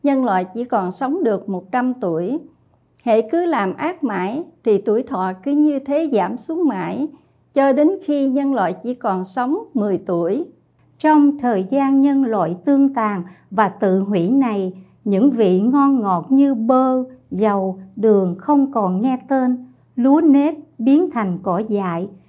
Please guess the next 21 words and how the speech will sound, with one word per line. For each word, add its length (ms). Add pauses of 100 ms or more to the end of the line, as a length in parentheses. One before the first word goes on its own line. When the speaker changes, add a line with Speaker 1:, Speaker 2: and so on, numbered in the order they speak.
(140)
Speaker 2:
những 300
y 180 (140)
phục 220
sang 380
trọng, 360 (300)
gấm 340
vóc, 480
lụa 320
tơ, 420 (280)
lãnh 400
nhiễu, 340 (200)
không 320
thấy 220
mặt, 260 (400)
mà 220
phải 280
bệnh 440
lông 280
gai 240 (120)
thô 240
xám, 500